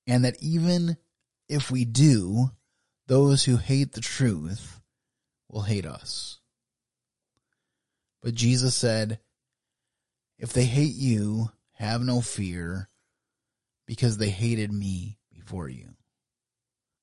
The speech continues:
We are representing one who was hated. And so we should expect nothing less as we stand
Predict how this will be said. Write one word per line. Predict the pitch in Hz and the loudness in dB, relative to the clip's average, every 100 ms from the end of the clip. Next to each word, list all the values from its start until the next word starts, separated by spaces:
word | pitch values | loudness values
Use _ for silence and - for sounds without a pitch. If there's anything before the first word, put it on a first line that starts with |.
| _ | _
We | - 135 | -2 2
are | 127 | 4
representing | 123 107 117 117 135 139 117 104 104 | 2 0 0 4 4 4 0 -2 -4
one | 104 101 95 92 - _ _ _ | -4 -4 -2 -4 -8 _ _ _
who | - | -20
was | 101 95 | -10 -6
hated. | - 90 76 62 - _ _ _ _ _ _ _ _ _ _ _ _ | -4 -6 -8 -16 -20 _ _ _ _ _ _ _ _ _ _ _ _
And | 113 101 | -8 -4
so | 104 | -2
we | 95 104 107 | -2 -4 -4
should | - 110 | -4 -4
expect | 101 - 87 80 - - - _ _ _ _ _ _ _ _ _ _ _ | -4 -6 -6 -12 -14 -18 -20 _ _ _ _ _ _ _ _ _ _ _
nothing | - 107 - 101 98 | -10 -8 -4 -4 -4
less | 95 80 - - - - _ _ _ _ _ _ _ _ _ _ _ - | -6 -8 -8 -8 -10 -12 _ _ _ _ _ _ _ _ _ _ _ -8
as | 107 92 | -6 -4
we | 95 | -4
stand | - 110 101 98 95 | -4 -4 -4 -6 -8